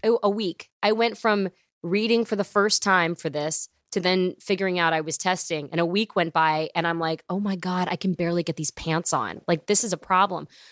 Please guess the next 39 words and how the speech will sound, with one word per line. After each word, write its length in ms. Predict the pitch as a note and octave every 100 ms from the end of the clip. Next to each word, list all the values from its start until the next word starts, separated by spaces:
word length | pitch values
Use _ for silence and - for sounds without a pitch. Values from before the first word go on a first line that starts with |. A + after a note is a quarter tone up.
| -
So 100 | B3
I 80 |
just 140 | B3 C#4
did, 140 | D#4
like, 160 | D4+ D4+
the 80 | B3+
fat 260 | G#3 G3+
man, 240 | G#3 G#3+ G#3
like, 340 | F3 E3 - -
you 140 | G3+
know, 240 | F#3+ F3
like, 180 | E3+ E3
blouse 380 | D3+ D#3+ E3 -
out. 320 | A#3+ C4 C4+ - - -
<laughs> 20 | - E5 - - - C#5 A#4
I, 40 | B3+
like, 220 | C4 C4+ C#4
tucked 240 | C#4+ C4
a 60 | B3
really 340 | A3+ A3+ A3+
blousy 400 | G3+ F#3+ G#3 A#3+
shirt 240 | A3+ G#3+ G#3+
in 120 | G#3+
and 80 | G3
then 80 | F#3
just 140 | A3
kept 160 | G3+ -
blousing 440 | D3+ F#3 - G#3+
it, 160 | A3 -
blousing 340 | C#3+ D#3+ F3
it, 140 | D#3+
blousing 360 | - D#3 D#3+ F#3+
it. 120 | G3 -
And 100 | F3
then 80 | F#3
I 60 |
put 160 | F#3 G3+
on 180 | F#3 F3+
a, 260 | D#3+ D#3+